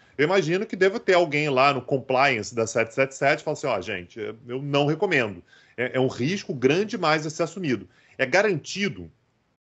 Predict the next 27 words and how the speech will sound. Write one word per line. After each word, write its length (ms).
que 100
se, 140
por 160
exemplo, 340
o 40
Vasco 280
contrata 500
do 160
Queiroz, 680
né, 220
junto 380
ao 260
Zenit, 480
isso 280
automaticamente 960
levaria 560
a 120
sete 300
sete 200
sete 320
a 40
ser, 480
é, 260
sancionada 600
de 60
alguma 160
maneira? 400